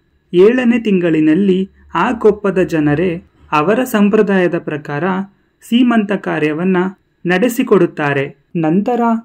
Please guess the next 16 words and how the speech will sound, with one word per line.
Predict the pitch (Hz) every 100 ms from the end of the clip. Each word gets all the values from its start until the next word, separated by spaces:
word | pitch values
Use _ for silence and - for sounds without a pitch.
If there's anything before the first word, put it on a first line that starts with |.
| _ 175
ಒಂಬತ್ತನೇ | 165 185 226 226 226 226
ತಿಂಗಳಿನಲ್ಲಿ | - 180 170 165 165 196 180 185 226 _ _ _
ಒಂದು | 190 214 233
ಮುದ್ದಾದ | 214 185 156 214 233 233
ಮಗುವಿಗೆ | 196 160 160 175 202 190 190 _ 165
ಮೈರಕೆ | 165 208 226 - 208 190 - 151
ಜನ್ಮವನ್ನು | 170 180 226 220 190
ನೀಡುತ್ತಾಳೆ. | 208 180 160 156 147 135 131 135 _ -
ಈ | 190 262
ಮುದ್ದಾದ | 247 220 170 208 208
ಮಗುವಿಗೆ | 208 180 156 156 160 180 180 165 _ -
ತನಿಯಾ | 170 185 233 247 240
ಎಂಬ | 208 190
ಹೆಸರನ್ನ | 190 170 165 160 175 190 170 -
ಇಡುತ್ತಾರೆ. | 214 220 202 156 143 143 143 - _ _ _ _ 160
ಆದರೆ | 156 151 156 180 175